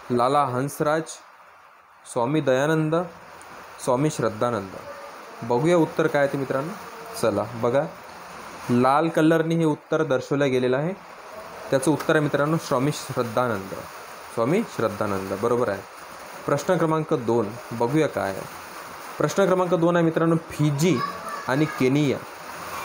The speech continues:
या देशातील भारतीय मजुरांच्या समस्यावर कोणी आवाज उठविला? पर्याय आहे रमाबाई रानडे, अवंतिकाबाई जोशी, हंसा मेहता,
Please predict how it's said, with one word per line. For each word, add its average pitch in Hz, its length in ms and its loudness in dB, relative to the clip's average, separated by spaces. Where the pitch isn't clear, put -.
या 156 140 6
देशातील 156 760 2
भारतीय 123 580 0
मजुरांच्या 180 680 2
समस्यावर 143 580 0
कोणी 156 400 2
आवाज 127 360 2
उठविला? 107 500 0
पर्याय 160 340 6
आहे 175 120 6
रमाबाई 165 520 2
रानडे, 143 360 2
अवंतिकाबाई 151 720 2
जोशी, 131 440 0
हंसा 135 400 0
मेहता, 135 520 -2